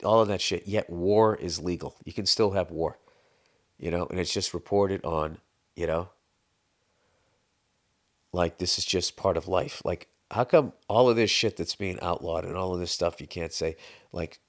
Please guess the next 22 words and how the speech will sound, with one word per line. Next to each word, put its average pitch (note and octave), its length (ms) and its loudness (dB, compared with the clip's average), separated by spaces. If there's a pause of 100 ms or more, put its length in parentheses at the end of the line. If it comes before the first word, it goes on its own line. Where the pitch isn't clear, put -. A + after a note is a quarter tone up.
solving G2+ 480 2
our F2 80 2
problems E2+ 420 2
with E2+ 140 -8
war E2+ 320 0
is - 180 -6
still F2 380 0
a F2+ 60 -4
fucking, D#2+ 480 -6 (1600)
a F2+ 80 -4
way F2+ 240 0
to - 140 -6
go, D2+ 320 0 (800)
as F2+ 320 -4
we're F#2 180 -2
evidently F2 460 -2
gonna E2+ 260 -4
enter E2+ 320 -4
fucking D#2+ 460 -2
World D#2+ 260 0
War D#2+ 160 -2
Three. D#2+ 440 -8